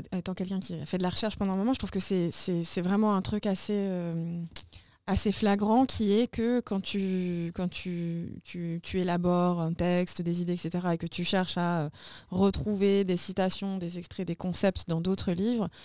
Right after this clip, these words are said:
tu dois aller chercher dans ton livre papier à la page exacte, et cetera, pour, euh,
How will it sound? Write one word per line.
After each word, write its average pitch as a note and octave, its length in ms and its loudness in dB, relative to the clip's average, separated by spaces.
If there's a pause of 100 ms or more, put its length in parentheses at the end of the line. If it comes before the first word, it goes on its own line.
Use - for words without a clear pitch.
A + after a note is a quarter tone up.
(200)
tu - 100 -2
dois G3 180 6
aller F#3+ 140 6
chercher G3+ 340 2
dans F3+ 140 -4
ton F3+ 160 -4
livre G3+ 380 2
papier G#3+ 540 2
à F3+ 100 4
la F3+ 100 2
page F#3+ 300 6
exacte, G3 520 4
et F#3 60 0
cetera, F#3+ 720 2
pour, G#3+ 400 2
euh, E3 80 4